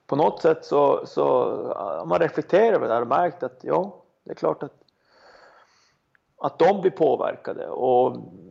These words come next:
givetvis så, så är det såna små, eh, aspekter som att koka tränaren över som på det sättet, så tror jag nog att, att det kan bli f-,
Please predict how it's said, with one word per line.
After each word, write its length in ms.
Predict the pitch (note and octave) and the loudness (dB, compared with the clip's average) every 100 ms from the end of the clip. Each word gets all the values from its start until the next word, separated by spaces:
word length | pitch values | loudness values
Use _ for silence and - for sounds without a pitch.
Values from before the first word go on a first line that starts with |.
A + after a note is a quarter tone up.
| - - - _ - | -20 -20 -20 _ 0
givetvis 640 | D#3+ D3+ D3 F3+ G3 - | 2 2 2 2 2 2
så, 320 | D3 C3+ - | 2 2 0
så 680 | - C#3 B2+ A#2 A#2 A2+ B2 - - | -4 2 2 2 -2 -8 -14 -16 -2
är 120 | D3+ | 2
det 100 | D3+ | 2
såna 320 | - E3 D#3+ | 2 0 0
små, 280 | C#3 B2 B2+ | -2 -2 -2
eh, 380 | B2+ A2+ G#2 - - - _ | -2 -6 -6 -10 -14 -20 _
aspekter 520 | - - - A#2 - - | -8 -4 0 -2 -2 -12
som 140 | B2 | -12
att 200 | A#2 _ _ _ - - - _ _ - | -14 _ _ _ -20 -20 -20 _ _ -6
koka 280 | C3 - B2+ | -4 -2 0
tränaren 400 | C#3 A#2+ A#2+ A2+ | 0 0 0 0
över 240 | A#2 A#2+ | 0 -2
som 200 | - A2+ - - | -6 -10 -14 -10
på 100 | - | 0
det 120 | A#2+ | 2
sättet, 420 | A2+ G#2+ - - - | 2 -2 -4 -10 -16
så 80 | |
tror 260 | B2 C3 B2 | -4 0 0
jag 60 | A2+ | 0
nog 100 | G#2+ | -4
att, 180 | - - | -6 -14
att 220 | - - | -12 -8
det 160 | A#2 | -6
kan 140 | - A2+ | -4 -2
bli 100 | A#2+ | -2
f-, 280 | A#2+ - | -4 -16